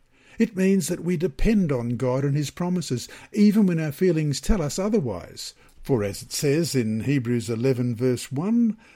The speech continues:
"Faith is the assurance of things hoped for, the conviction of things not seen." Faith clings to God's promises because we trust what he has said.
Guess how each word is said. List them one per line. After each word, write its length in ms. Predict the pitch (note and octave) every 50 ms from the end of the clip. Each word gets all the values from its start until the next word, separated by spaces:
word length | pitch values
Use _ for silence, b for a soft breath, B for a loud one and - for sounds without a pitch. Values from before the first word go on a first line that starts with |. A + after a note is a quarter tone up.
| B
"Faith 480 | _ - - E3+ E3+ G3+ A3+ G#3+ - -
is 200 | B2+ A#2+ G2+ G2+
the 140 | A2+ A#2 A2+
assurance 600 | G#2 - - E3 F3+ A3+ A#3+ B3 A3+ D#3 - -
of 120 | B2+ -
things 340 | - C3+ B2+ A2+ A2+ G2 -
hoped 260 | D3 E3+ E3 C#3+ -
for, 480 | - - - D3+ D3 D3 D3 D3 C#3 B B B B B B
the 120 | - D3+ C3
conviction 840 | - C#3+ C3+ B2+ A2 B3+ B3+ - - - D3+ A2+ G#2 G2+ G#2 - -
of 160 | - F3+ F#3 -
things 560 | - - D3 B2+ B2 B2+ B2+ B2 A#2+ - - - -
not 320 | C3 B2 A2 F#2 E2+ - _ _ _ _ _
seen." 720 | - - - - F3+ D3+ G#2+ F#2 - - - E2 B2 - - _ _ _ _ _ b b b b b b b
Faith 560 | - - - G#3 F#3+ F#3+ F#3+ F3+ - - - - -
clings 460 | - - D#3+ D#3 D3 C#3+ C#3+ C#3 -
to 100 | - C#3+
God's 420 | A#2 A2 B2 A#2 A#2 A#2+ A2+ - -
promises 680 | - - G3+ G#3+ D#3+ B2 G#2+ G2+ - D3+ C3 - -
because 480 | - C#3 C#3 - - C#3+ C#3 B2+ -
we 140 | B2 C3+ C3+
trust 640 | B2+ - - - F#3 F3 E3+ - - - - _ _
what 300 | C3+ C3 C3 C#3 C#3 - -
he 220 | B2+ A#2+ A#2+ A#2+
has 220 | G2+ A2+ A#2 A2+ -
said. 560 | - - - D#3 C3+ A2+ - - B2 -